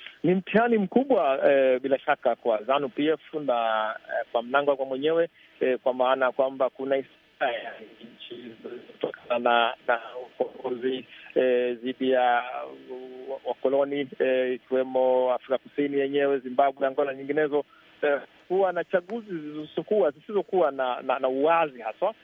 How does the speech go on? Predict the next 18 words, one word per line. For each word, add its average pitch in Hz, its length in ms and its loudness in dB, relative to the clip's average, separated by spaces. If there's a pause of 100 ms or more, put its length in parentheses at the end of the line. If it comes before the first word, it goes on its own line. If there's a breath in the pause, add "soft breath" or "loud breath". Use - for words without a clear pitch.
(200 soft breath)
Eh, 131 640 0 (440)
kumekuwa 147 420 -2
na, 135 300 0 (100)
na 135 220 -2
mahusiano 147 600 0
yasiyo 147 420 -2
ya 135 100 0
kirafiki 139 560 -6
kati - 360 -2
yao 143 280 4
na, 127 340 0
na, 127 300 0
na 127 100 0
waangalizi, 131 720 0 (300)
eh, 131 260 2
wa 123 80 0
kimataifa. 127 680 -2
Sasa, - 380 -12